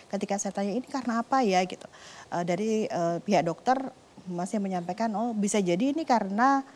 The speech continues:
eh, polusi gitu, karena sering kita pergi-pergi gitu, bisa jadi." Kemudian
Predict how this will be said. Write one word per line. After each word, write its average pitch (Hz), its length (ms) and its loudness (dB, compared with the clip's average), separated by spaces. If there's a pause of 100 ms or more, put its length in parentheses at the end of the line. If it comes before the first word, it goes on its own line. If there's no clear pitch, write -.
(320)
eh, 180 320 0
polusi 202 720 2
gitu, - 160 -6
karena 180 240 2
sering 208 240 6
kita 180 480 8
pergi-pergi 185 560 2
gitu, 139 160 -2
bisa 160 240 -8
jadi." 156 240 -6
Kemudian 190 320 -4